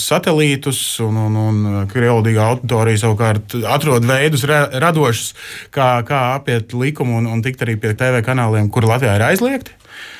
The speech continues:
Bet kopumā noteikti tā situācija iet uz, uz labu,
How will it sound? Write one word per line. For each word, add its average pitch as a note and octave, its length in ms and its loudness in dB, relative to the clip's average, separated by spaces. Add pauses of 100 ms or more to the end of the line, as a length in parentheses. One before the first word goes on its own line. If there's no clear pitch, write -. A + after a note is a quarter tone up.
(600)
Bet D#3+ 240 2
kopumā G3 320 4
noteikti E3+ 320 0
tā C#3 100 0 (140)
situācija C3+ 720 -4
iet D3+ 240 -2
uz, A#2+ 160 -4
uz B2+ 200 -6
labu, D#3+ 360 0